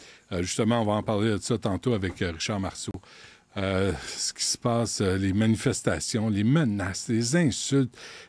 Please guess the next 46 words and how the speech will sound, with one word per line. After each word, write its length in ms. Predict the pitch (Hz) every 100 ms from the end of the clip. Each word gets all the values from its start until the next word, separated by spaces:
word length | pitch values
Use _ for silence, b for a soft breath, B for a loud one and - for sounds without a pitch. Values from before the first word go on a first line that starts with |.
| -
mais 100 | 110
c'est 160 | - -
en 160 | 165 143
toute 280 | - 233
impunité. 580 | 143 107 - 104 90 -
Il 60 | 110
n'y 40 |
a 40 | -
pas 140 | - 202
d'arrestation, 720 | 127 101 - - 78 - 98
pas 220 | - 208
d'accusation. 840 | 156 117 - 110 87 78 - 127 - B B B
Justin 580 | - 151 156 - 190 156
a 40 |
encore 340 | 127 - 165 143
une 100 | 113
fois 220 | - 151
un 160 | 143 107
doigt 220 | 131 147
dans 120 | 123
le 80 | 104
nez 220 | 113 123
puis 120 | -
l'autre 140 | 127 123
dans 100 | 104
le 60 |
péteux. 400 | 82 - - 98 B B B -
Puis 100 | 143
il 60 | 139
sait 160 | 165
pas 160 | - 196
quoi 180 | - 107
faire. 400 | 113 113 123 110
Tu 140 | 151
sais, 60 | 143
ça 200 | - 110
fait, 100 | 110 - -
il 160 | 151
est 60 | 160
là 140 | 170
depuis 280 | 156 123 143
deux 180 | 123 139
mille 220 | 139 104
quinze. 380 | - 110 117 -
Puis 140 | - 113
le, 180 | 113